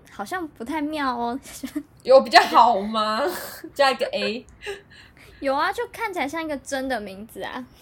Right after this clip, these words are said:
Speaker 2: Angela 感觉也很像我幼稚园同学，就是那种补习班遇到的那种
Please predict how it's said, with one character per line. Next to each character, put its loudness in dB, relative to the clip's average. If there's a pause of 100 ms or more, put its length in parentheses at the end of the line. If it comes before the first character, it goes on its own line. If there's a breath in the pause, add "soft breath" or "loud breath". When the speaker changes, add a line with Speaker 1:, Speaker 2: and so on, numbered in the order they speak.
(320 loud breath)
Speaker 2:
Angela -2
感 -6
觉 -6
也 -2
很 -2
像 -2
我 0
幼 -2
稚 -12
园 -10
同 -18
学， -14
就 -16
是 -12
那 -6
种 -4
补 -14
习 -16
班 -6
遇 -10
到 -4
的 -14
那 -16
种 -18